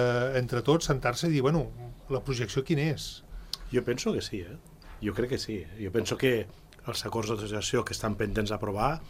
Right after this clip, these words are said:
Speaker 2: ens portarà a un, al país que volem. I, i ho dic així perquè hi ha, hi ha un sector que s'ha mig adelantat, no? El sector financer. El sector financer ha sigut un sector molt, eh, molt tancat al país,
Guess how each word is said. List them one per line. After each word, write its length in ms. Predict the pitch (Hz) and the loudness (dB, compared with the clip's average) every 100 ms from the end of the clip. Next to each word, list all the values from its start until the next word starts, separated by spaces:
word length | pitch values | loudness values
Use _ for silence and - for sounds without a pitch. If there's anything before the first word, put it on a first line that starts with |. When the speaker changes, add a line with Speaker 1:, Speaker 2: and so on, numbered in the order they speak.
| - - - | -16 -14 -6
Speaker 2:
ens 160 | 107 | -4
portarà 680 | - 107 101 95 101 131 156 - | 0 0 0 0 0 0 -2 -4
a 140 | 117 | -2
un, 160 | 110 120 - | 0 -2 -4
al 120 | 117 101 | -6 -4
país 180 | 95 - | -4 -2
que 100 | 120 | -2
volem. 320 | 101 98 101 - - - - - - - - - - | -2 -2 -4 -8 -8 6 8 8 0 -16 -18 -14 -4
I, 120 | 123 113 107 104 120 | -2 0 0 -2 -2
i 80 | |
ho 80 | 120 | 2
dic 180 | 131 147 156 | 4 4 2
així 240 | - 185 214 - | 4 4 2 2
perquè 320 | 139 135 120 | 2 4 2
hi 800 | - - - - - - 131 143 | 0 -20 -20 -16 -16 -8 0 0
ha, 40 | |
hi 120 | 131 | 2
ha 80 | 143 | 4
un 80 | 170 | 4
sector 540 | - 160 - 170 226 277 - - - - - - - - - | 4 0 4 6 6 2 -8 -18 -18 -16 -14 -16 -18 -20 -12
que 100 | - | -2
s'ha 120 | - 135 | 2 4
mig 220 | 147 147 | 4 4
adelantat, 580 | 117 104 95 92 101 87 | 4 2 0 -2 -2 -2
no? 220 | 110 196 - - - - - - | -4 -4 -10 -18 -14 -6 -2 0
El 80 | |
sector 240 | 110 - 101 | 0 0 0
financer. 420 | 127 95 - 95 - - - | 0 0 -4 -6 -8 -16 -8
El 60 | |
sector 220 | 113 - 107 | -8 -4 2
financer 380 | 151 135 170 | 2 4 2
ha 160 | 160 156 | 4 2
sigut 240 | 135 139 | 4 4
un 100 | 131 | 4
sector 340 | 127 117 139 123 | 4 4 6 8
molt, 360 | 117 117 95 - - - - - - - | 8 6 2 -6 -12 -12 -12 -20 -16 -2
eh, 440 | 110 104 104 101 104 | 0 0 -4 -4 4
molt 220 | 120 120 | 4 6
tancat 340 | 117 113 113 | 4 4 4
al 100 | 107 | 4
país, 520 | 98 120 196 247 - | 2 2 4 2 -6